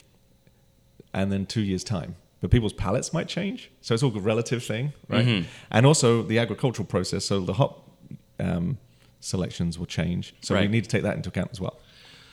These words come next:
Speaker 2: One of the things I've always been curious about, you're,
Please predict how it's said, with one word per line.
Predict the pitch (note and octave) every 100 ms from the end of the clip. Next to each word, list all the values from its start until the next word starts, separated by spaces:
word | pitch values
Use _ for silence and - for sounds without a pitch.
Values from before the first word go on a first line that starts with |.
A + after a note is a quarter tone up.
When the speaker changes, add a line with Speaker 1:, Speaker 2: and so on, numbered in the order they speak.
| - - - -
Speaker 2:
One | B2 C#3+
of |
the | A#2+
things | A#2
I've | G2+
always | G2 F2
been | F2+
curious | - F#2+ F2+ -
about, | E2 E2 E2+ -
you're, | G#2 G2